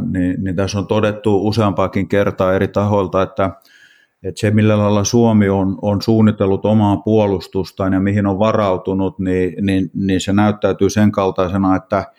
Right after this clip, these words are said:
että meillä, meillä on, meillä on, niitä kykyjä, mitä Ukrainassa, ö, on tarvittu, olisi tarvittu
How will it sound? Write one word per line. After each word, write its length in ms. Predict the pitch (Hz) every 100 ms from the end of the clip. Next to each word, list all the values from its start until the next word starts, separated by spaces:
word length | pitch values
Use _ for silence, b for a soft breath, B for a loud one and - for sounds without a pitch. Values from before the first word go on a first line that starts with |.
| b b b b
että 160 | 92 95
meillä, 260 | 101 98 101
meillä 360 | 107 104 101 101
on, 260 | 101 95 - 101 104
meillä 320 | 101 104 104
on, 200 | 101 - 95 104 104
niitä 340 | 104 120 107 101
kykyjä, 640 | 117 113 113 101 95 92 -
mitä 420 | 98 92 95 92
Ukrainassa, 760 | 107 101 101 98 95 87 - 92
ö, 60 | 85 98 92 90
on 260 | 120 123
tarvittu, 760 | 107 98 95 95 - 104 92 b b b b b b -
olisi 360 | 110 123 113
tarvittu 760 | - 98 95 95 104 _ 107